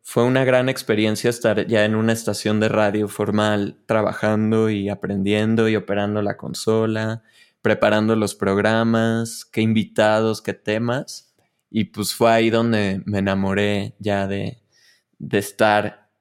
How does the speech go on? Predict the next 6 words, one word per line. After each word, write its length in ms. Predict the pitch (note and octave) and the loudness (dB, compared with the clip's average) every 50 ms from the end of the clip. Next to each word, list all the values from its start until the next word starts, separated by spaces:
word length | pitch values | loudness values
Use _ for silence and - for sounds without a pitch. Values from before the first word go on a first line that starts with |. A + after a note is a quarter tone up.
| - - | -6 -4
haciendo 540 | A2+ G2+ - - - G#2+ G2+ G2+ G2 G2 | -2 -2 -2 -2 0 0 2 2 2 0
radio, 600 | G2+ G2+ G#2 G2+ G2 G2 G2+ G#2 A2 B2 C#3+ D#3 - - | 0 0 0 0 0 0 0 -2 -2 -4 -6 -8 -12 -14
como 280 | - - - - - | -14 -14 -12 -12 -14
que 300 | - - - - A#2 - _ _ _ _ _ - | -14 -12 -12 -12 -12 -14 _ _ _ _ _ -18
fue 360 | - - - A2+ A2 A2 G#2+ | -12 -4 0 2 2 2 2
mi, 340 | A2 A2 A2 A2 - - | 0 0 0 -2 -4 -8